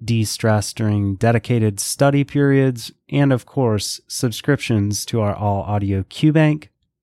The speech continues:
In the next episode, we will cover the top three bacteria you should know. And of course, we're not trying to give you an exhaustive explanation of these bugs, but rather something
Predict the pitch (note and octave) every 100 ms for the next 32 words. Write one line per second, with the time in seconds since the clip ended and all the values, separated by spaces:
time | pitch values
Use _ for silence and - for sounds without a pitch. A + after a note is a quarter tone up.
0 | _ - B2+ A#2+ C3 - C#3+ C#3 C3+ D#3+
1 | E3 D#3 - A2+ A2+ - A2 G#2+ G2+ G2
2 | A2 G#2 - - G#2+ G2+ G2 - A#2+ G2+
3 | G#2 - - G#3+ A3+ B2 G2+ G2 G#2 G#2+
4 | F#2+ G2+ F#2+ F#2 E2 - - - - -
5 | C3+ C3 - E3+ D#3+ - D3 C#3+ B2 -
6 | C3+ B2 B2 A#2 A2+ A2 - A2+ G#2+ F#2+
7 | F#2 G#2+ A2 G#2+ - A2+ G#2 G2+ - _
8 | A#2 - - G#2+ A2+ A#2 - A#2+ A2+ A2+
9 | - - - - - C#3 C3 C3+ C#3 A#2
10 | B2 C3 C3+ A#2+ A2+ A2+ B2 B2+ B2 A#2+
11 | G#2+ - C#3 D3 D3 C#3+ C#3 C3+ B2+